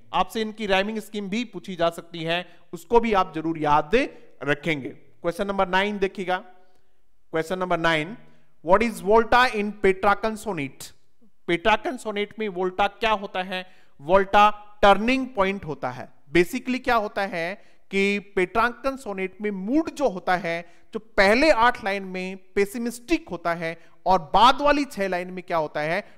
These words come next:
ऑप्टिमिस्टिक होता है। तो चेंज जो होता है, change in the thought, उसको क्या कहा जाता है? वोल्टा कहा जाता है। ऐसा नहीं है कि वोल्टा केवल और केवल मिल्टोनिक सोनेट में ही होता है,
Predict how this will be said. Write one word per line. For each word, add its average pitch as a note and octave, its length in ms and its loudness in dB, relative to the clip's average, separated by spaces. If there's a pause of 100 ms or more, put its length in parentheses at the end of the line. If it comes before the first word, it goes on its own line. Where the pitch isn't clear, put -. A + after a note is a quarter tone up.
(120)
ऑप्टिमिस्टिक C4 800 0
होता F#3 260 -6
है। E3+ 240 -8 (160)
तो B3 80 -16 (240)
चेंज D#4 500 2
जो C4 140 -4
होता F#3+ 300 -4
है, D#3+ 260 -6 (360)
change A3+ 380 0
in F#3+ 100 -6
the F#3+ 140 -6
thought, F#3 420 0 (100)
उसको G3+ 200 -8
क्या F#3+ 160 -4
कहा F3 160 -4
जाता D#3 260 -6
है? F3+ 180 -2 (280)
वोल्टा A3 500 4
कहा E3+ 240 -2
जाता A#2+ 300 -6
है। B2+ 200 -12 (280)
ऐसा C4 300 4
नहीं D#4 180 0
है D4 80 -2
कि C4+ 140 -8
वोल्टा A#3 360 2
केवल C4 580 2
और A3 240 -2 (160)
केवल G3+ 340 2 (140)
मिल्टोनिक A3+ 480 -2
सोनेट F#3 400 -8
में F#3+ 80 -6
ही F#3+ 60 -8
होता E3 280 -6
है, E3 180 -4